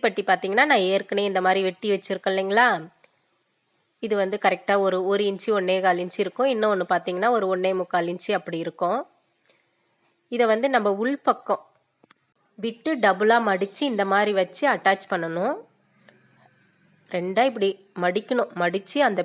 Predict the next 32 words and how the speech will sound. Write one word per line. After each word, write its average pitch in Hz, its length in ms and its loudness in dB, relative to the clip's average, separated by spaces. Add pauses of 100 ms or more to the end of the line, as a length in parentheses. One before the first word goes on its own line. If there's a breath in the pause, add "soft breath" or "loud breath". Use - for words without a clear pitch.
பிசுர் 233 400 -2
சைடுல 185 400 0
இந்த 202 180 -2
மாதிரி 190 220 0
அட்டாச் 185 340 -4
பண்ணிக்கணும். 180 480 -6
மடிச்சிருக்கிற 185 520 -6 (100)
சைடு 185 240 -2
அப்படியே 180 300 -2
இருக்கணும். 180 340 -8 (720 soft breath)
அடுத்து 196 260 -2 (120)
பாத்தீங்கன்னா 196 440 -2
இந்த 180 120 -2 (100)
மாதிரி 190 180 0 (320)
மடிச்சு 185 380 -6
விட்டு 190 200 -4 (100)
ஒரு 180 160 -2
தையல் 180 260 -4
போட்டுக்கோங்க. 165 460 -4 (1200 soft breath)
இதெல்லாம் 196 360 2
நான் 202 180 -2
தனி 185 200 0 (100)
வீடியோவா 202 380 4 (100)
போடும்போது 202 520 0
உங்களுக்கு 190 320 -2 (100)
தெளிவா 185 360 0 (140)
புரியும். 190 480 -2 (680)
இப்போ - 240 -4
வந்து 202 180 2 (100)
சாம்பிளுக்கு 190 560 0
மட்டும் 202 280 -4
பார்த்துக்கோங்க. 175 540 0